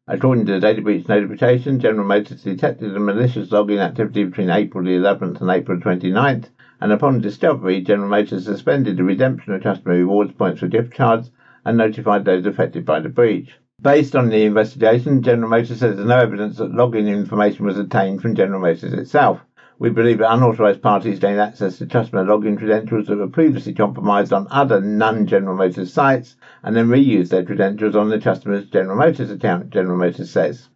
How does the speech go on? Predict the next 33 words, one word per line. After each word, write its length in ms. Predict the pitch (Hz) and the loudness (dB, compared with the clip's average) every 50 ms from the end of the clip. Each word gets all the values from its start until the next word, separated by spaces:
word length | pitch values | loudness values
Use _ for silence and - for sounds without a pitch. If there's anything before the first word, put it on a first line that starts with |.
| _ _ _ | _ _ _
Through 240 | - 135 143 139 127 | 0 2 2 2 2
this 100 | 123 - | 0 -2
malicious 360 | 113 113 120 135 131 123 - | -2 0 2 2 0 0 0
activity, 600 | 120 107 104 - - - 147 131 131 156 151 139 | 0 0 0 0 -2 -2 -2 0 0 2 4 4
attackers 460 | 120 113 120 147 139 127 123 127 107 | 4 2 2 0 -2 -2 -2 -4 -2
may 140 | 120 131 - | 2 2 2
have 100 | - - | 2 2
gained 200 | 117 110 107 107 | 2 0 2 2
access 360 | 110 110 110 - - 110 92 | 2 0 0 -4 -8 -10 -6
to 120 | - - 95 | -2 -2 -2
limited 600 | 101 117 139 156 160 139 - - 107 90 - - | 0 2 2 2 2 0 0 -2 -2 -4 -2 0
personal 340 | 120 110 107 - 110 104 101 | 0 0 0 0 -2 -4 -4
information 640 | 92 104 98 98 95 98 95 - - 104 101 95 - - | -4 -2 0 2 2 2 0 -2 -4 -6 -6 -6 -8 -6
of 400 | - - 107 104 95 87 - - _ | -2 2 2 2 2 0 -4 -10 _
General 220 | 101 107 104 98 95 | -2 0 0 0 0
Motors 320 | 98 101 101 - 92 92 | 0 0 0 0 -2 -2
online 500 | 101 98 101 95 98 98 95 98 104 101 | 0 0 0 0 0 2 2 0 -2 -2
or 120 | 101 95 | -2 -2
mobile 380 | 98 104 98 98 98 - 98 98 | 0 2 4 4 4 4 2 2
application 460 | 95 92 - - 120 101 101 90 101 | 2 0 -2 -2 -2 -2 -2 -2 -4
accounts, 480 | 95 - 135 139 139 135 131 127 - - | -4 0 2 2 2 2 0 -4 -6 -4
including 540 | 110 101 92 - 117 107 90 87 95 95 92 | -4 -4 -2 0 -2 -2 -2 -4 -4 -4 -4
the 60 | 98 | -2
user's 280 | 98 95 90 98 92 | -2 -2 -4 -4 -8
first 320 | - - 127 123 113 - - | -4 0 0 0 0 0 -4
and 100 | 98 101 | -4 -2
last 320 | 104 113 127 127 123 - | 0 2 2 2 2 0
name, 320 | 143 131 131 131 135 131 - - - _ _ _ _ | 0 0 2 2 0 -2 -4 -10 -20 _ _ _ _
personal 320 | - 139 131 127 113 110 | 0 0 0 0 0 0
email 280 | 110 107 107 104 104 107 | 0 2 2 4 2 2
address, 280 | 104 90 110 107 - - | 2 2 2 2 2 0
personal 480 | - - 160 156 139 127 - 110 104 | -4 -2 0 2 2 2 0 -2 -2
address 400 | 95 90 90 104 101 101 - - | -2 0 2 2 0 0 -2 -8